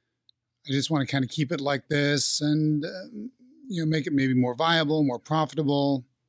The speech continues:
So sometimes expansion comes across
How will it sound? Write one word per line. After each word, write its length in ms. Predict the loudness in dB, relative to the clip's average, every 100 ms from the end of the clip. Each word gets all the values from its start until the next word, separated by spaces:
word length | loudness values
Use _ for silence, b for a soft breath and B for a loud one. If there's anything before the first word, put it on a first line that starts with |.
| _ _ _ _ _ _ _ _ _ _ _ _
So 180 | -6 0
sometimes 480 | 4 6 6 6 4
expansion 560 | 0 0 2 2 2 2
comes 220 | 2 0
across 580 | 0 -2 0 0 -2